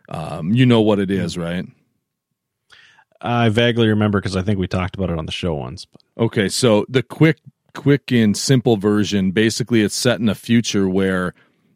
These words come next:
Speaker 1: humanity has figured out how to take all of you, your conscious, your being, eh, your memories, everything,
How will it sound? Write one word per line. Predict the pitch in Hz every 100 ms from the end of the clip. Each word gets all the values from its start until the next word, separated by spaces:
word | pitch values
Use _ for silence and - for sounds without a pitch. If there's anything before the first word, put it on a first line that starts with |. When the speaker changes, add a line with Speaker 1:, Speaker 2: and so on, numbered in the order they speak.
| _
Speaker 1:
humanity | - 135 131 139 151 139
has | 120 -
figured | - 131 120 113
out | 110
how | 92
to | 104
take | 98 117 110
all | - 107 113
of | 107 87
you, | 101 98 82
your | 78 85
conscious, | - 98 95 104 -
your | 87
being, | 76 98 98 87
eh, | 101
your | 90 90
memories, | 104 107 101 87
everything, | 117 107 95 95 80